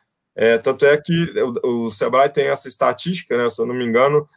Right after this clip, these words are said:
é, oitenta por cento das empresas vão embora aí em até,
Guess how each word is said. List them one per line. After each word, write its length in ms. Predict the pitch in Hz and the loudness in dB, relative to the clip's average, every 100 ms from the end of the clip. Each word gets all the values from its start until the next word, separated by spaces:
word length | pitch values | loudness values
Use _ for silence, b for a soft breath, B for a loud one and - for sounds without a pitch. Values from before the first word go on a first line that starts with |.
| b _ _ _ - | b _ _ _ 0
é, 540 | 113 117 113 113 110 | 4 6 6 6 4
oitenta 440 | 104 113 - 143 143 | 4 2 2 0 -2
por 140 | - | -6
cento 320 | 120 135 127 | -6 -4 -4
das 220 | 123 123 120 | -4 -4 -4
empresas 480 | 110 113 131 147 | -6 -2 0 0
vão 160 | 127 143 | 0 0
embora 360 | 139 113 131 131 | 2 2 4 4
aí 560 | 113 123 143 139 101 92 _ _ | 4 2 -4 -4 -6 -10 _ _
em 140 | - 123 | -6 -2
até, 880 | 117 113 117 127 139 135 117 95 | -2 2 4 4 4 4 2 0